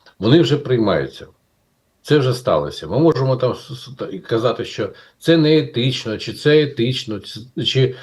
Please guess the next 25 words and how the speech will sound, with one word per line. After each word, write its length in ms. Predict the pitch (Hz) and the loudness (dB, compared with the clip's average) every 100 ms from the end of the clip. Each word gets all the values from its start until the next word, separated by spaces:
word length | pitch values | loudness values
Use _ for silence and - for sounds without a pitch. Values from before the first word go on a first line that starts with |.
| - - | -18 -4
людина 540 | 113 127 151 147 143 | 0 2 2 2 0
не 100 | 139 | -2
повинна 480 | - 151 117 135 120 | -2 0 2 2 2
вирішувати 680 | 110 110 101 - 104 95 95 | 0 -2 -4 -6 -6 -6 -6
це, 200 | - 95 - _ | -6 -8 -10 _
чи 180 | - 147 | 0 2
не 100 | 160 | 4
повинна 460 | 156 120 123 120 | 4 4 4 2
вирі-, 360 | 104 110 107 101 | 2 0 -2 -2
вирішувати 600 | 107 110 98 110 95 92 | 0 0 0 -4 -4 -6
це. 260 | - 95 - - - - _ _ | -6 -6 -6 -16 -20 -20 _ _
Ну, 220 | 135 139 | -2 0
я 140 | 147 147 | 2 2
думаю, 340 | 151 160 147 | 4 4 4
що 220 | 127 - | 0 -4
цей 260 | 127 - 143 | -6 -2 0
напрямок 540 | 131 135 123 120 113 | 2 0 -2 -6 -6
буде 240 | 113 123 123 | -2 0 2
розвиватися, 720 | 107 123 135 127 113 110 92 | 2 2 2 2 -4 -2 -2
і, 320 | - 107 101 | -2 -6 -4
е, 100 | 101 95 87 - - 110 104 104 | -4 -6 -12 -12 -6 -4 -2 -2
наприкінці 600 | 110 113 113 120 104 131 | -4 -2 -4 -2 -2 0
ми 180 | 110 107 | 0 0
не 80 | 104 | 2
будемо 480 | 107 98 90 85 | 0 0 -2 -4